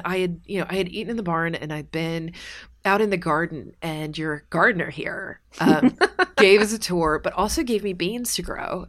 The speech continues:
Speaker 1: And I've been growing those in Brooklyn for on and off for years.
Speaker 2: Mm-hmm. Wash
Speaker 1: It
Speaker 2: day, Crowder pea.
Speaker 1: Oh, golly. I would know if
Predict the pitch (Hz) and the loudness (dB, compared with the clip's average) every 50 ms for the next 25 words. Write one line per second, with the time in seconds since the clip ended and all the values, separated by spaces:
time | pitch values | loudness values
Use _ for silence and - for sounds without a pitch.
0 | - _ 180 170 175 175 175 175 - 180 170 170 165 - 156 156 151 160 156 147 | -10 _ 0 2 2 2 0 -2 -4 -4 -4 -4 -4 -2 -2 -2 -2 -2 -2 -4
1 | 131 147 - 160 151 - 135 - - 131 156 170 185 196 202 202 - - 165 151 | -4 -4 -6 -8 -6 -8 -8 -6 -4 -4 -4 -4 -4 -6 -10 -12 -6 -4 -2 -2
2 | 143 151 160 165 - _ 170 156 147 151 - - - - - 160 151 143 - - | -2 -2 -4 -8 -8 _ -4 -4 -4 -4 -4 -6 -8 -6 -6 -8 -6 -6 -8 -8
3 | - 196 226 220 - - - 196 185 175 175 190 208 220 - - - _ 190 180 | -6 -6 -6 -6 -8 -6 -4 -4 -2 -2 -2 -4 -4 -6 -10 -20 -14 _ -6 -2
4 | 180 220 - - - 285 285 285 285 262 - 214 202 208 220 220 - 254 247 247 | -2 -2 -2 -2 0 0 2 2 0 0 2 2 2 2 2 0 0 0 2 2
5 | 254 247 240 233 - - 214 220 226 220 185 175 - 208 208 180 165 160 - 185 | 2 0 -2 -2 -2 0 0 2 2 0 -2 -2 -2 -2 -2 -2 -2 -2 0 2
6 | 190 190 185 175 190 185 185 190 185 196 208 220 220 220 - 196 185 175 - | 2 2 2 2 0 0 0 2 2 4 4 4 2 2 0 -2 -4 -4 -8